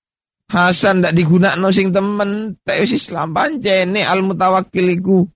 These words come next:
wonge zalim, wong barangan wong apik kaya iku dizalimi. Wong barangan Hasan iku wonge cedhek nang Gusti Allah disalah-salahi. Saiki apa kongkon donga? Ndak gelem Hasan.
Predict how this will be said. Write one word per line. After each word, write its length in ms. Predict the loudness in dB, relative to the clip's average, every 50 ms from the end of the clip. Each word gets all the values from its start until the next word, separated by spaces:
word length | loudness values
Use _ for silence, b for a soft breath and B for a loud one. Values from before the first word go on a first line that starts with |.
| _ _ _ _ _ _ _ _ _ _ _ _ _ -4 -2
wonge 400 | 0 2 2 2 2 4 4 6
zalim, 480 | 6 6 4 4 4 2 2 2 2
wong 240 | 0 0 0 0 0
barangan 320 | 0 0 0 -2 -2 -2 -2
wong 200 | 0 -2 -2 -2
apik 400 | -2 -2 -4 -2 -2 -4 -4 -2
kaya 240 | 0 0 0 0 0
iku 400 | 0 0 -2 -2 0 0 0 0
dizalimi. 800 | 2 2 2 4 4 4 2 2 2 0 0 0 -2 -2 -2 -4 -8 -12 _ _ _ _ _ _ _ _ _ _ _ _ _ _ _ _ _
Wong 240 | -6 -4 -2 0 0
barangan 320 | 0 0 0 0 -2 -2 -2
Hasan 400 | -2 -2 -2 -2 -2 -2 0 -2 -2
iku 240 | -2 0 0 0 0
wonge 160 | 0 0 -2
cedhek 400 | -2 -4 -4 -4 -2 -4 -2 -2
nang 160 | -2 -2 0
Gusti 240 | 0 -2 -2 -2 -2
Allah 320 | -2 0 0 0 2 2 2
disalah-salahi. 960 | 2 0 0 0 0 0 0 -2 -2 -2 -2 0 0 0 -2 -2 -4 -6 -8 _ _ _ _ _ _ _ _ _ _ _ _ _ _ _ _ _ _ _ _ _ _ _ -6
Saiki 240 | -6 -4 -2 0 2
apa 260 | 2 2 2 2 0 0
kongkon 320 | 0 2 2 2 2 4
donga? 320 | 4 4 2 2 0 0 0
Ndak 160 | 0 0 0
gelem 480 | 2 2 2 2 2 0 0 -2 -4 -6
Hasan. 400 | -6 -6 -6 -4 -6 -6 -6